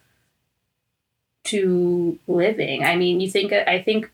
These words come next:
I re-, I was, I was reading this, I was re-, reflecting on this idea of, like, haves and have not, and how many resources are not available to you if you don't come from a place of affluence.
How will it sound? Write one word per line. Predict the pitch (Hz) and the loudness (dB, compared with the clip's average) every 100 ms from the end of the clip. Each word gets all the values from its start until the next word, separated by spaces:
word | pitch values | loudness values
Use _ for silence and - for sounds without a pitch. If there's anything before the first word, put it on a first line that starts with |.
| - | -2
I | 190 | 0
re-, | 202 196 | 0 0
I | 185 | 0
was, | 202 208 | 0 0
I | 240 | 0
was | 196 | 0
reading | 196 190 247 | 0 0 0
this, | 208 | 0
I | |
was | 180 180 202 | -2 -2 -6
re-, | - | -4
reflecting | 185 - 180 180 180 | -4 -2 -2 -2 -4
on | 165 170 | -4 -6
this | 175 | -4
idea | 175 165 170 170 | -2 0 -2 -2
of, | 170 | -2
like, | 165 - | -4 -2
haves | 185 185 | -4 -2
and | 190 185 | -6 -6
have | 165 160 | -6 -4
not, | 165 160 - - | -4 -2 -6 -6
and | 170 170 - - - _ _ - | -6 -6 -10 -18 -20 _ _ -6
how | 208 202 | 0 2
many | 202 180 | 2 2
resources | 180 180 180 180 170 - | 0 0 0 0 -2 -2
are | 175 170 165 170 _ _ _ _ _ - | -2 0 -2 -6 _ _ _ _ _ -8
not | 202 208 214 | -2 0 0
available | 175 175 202 196 180 | 0 2 2 0 -2
to | - | -2
you | 175 170 | 0 2
if | 165 160 | 0 -2
you | 185 185 | -2 0
don't | 185 180 | 0 0
come | - 175 | -2 -2
from | 180 180 | 0 -2
a | 170 | -2
place | 175 170 - | -2 -2 -2
of | - 175 - | -2 -4 -2
affluence. | 165 170 - 165 139 - - - - | -2 -2 -2 -4 -4 -4 -2 -2 -4